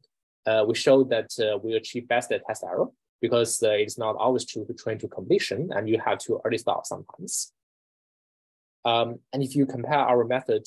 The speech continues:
to grid search, you can see that our method uses, uh, much shorter training time. Um, and the reason is that in grid search, you always have to go to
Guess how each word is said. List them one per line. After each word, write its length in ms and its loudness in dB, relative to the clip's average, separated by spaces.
to 280 -4
grid 180 2
search, 560 -6
you 80 -10
can 140 -6
see 240 -4
that 320 -2
our 180 0
method 500 -2
uses, 480 -4
uh, 160 -2
much 240 -4
shorter 440 2
training 280 -2
time. 220 -6
Um, 400 0
and 120 -4
the 80 -2
reason 240 4
is 140 0
that 180 2
in 100 -8
grid 180 4
search, 300 -2
you 80 0
always 340 2
have 120 -4
to 160 -2
go 220 0
to 340 -8